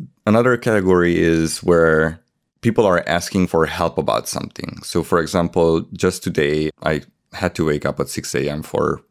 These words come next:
reasons that are beyond me. And I was processing some feedback. And there was this person who had their email account suspended for some reason. And I would love to help, but I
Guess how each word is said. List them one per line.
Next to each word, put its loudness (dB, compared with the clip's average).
reasons -4
that -6
are -6
beyond -2
me. -4
And 0
I 4
was 0
processing 0
some -4
feedback. -4
And -2
there 2
was 0
this -4
person 0
who 0
had -2
their 2
email 0
account -2
suspended -4
for -2
some -4
reason. -4
And -2
I 0
would 0
love -2
to 0
help, -2
but -2
I -2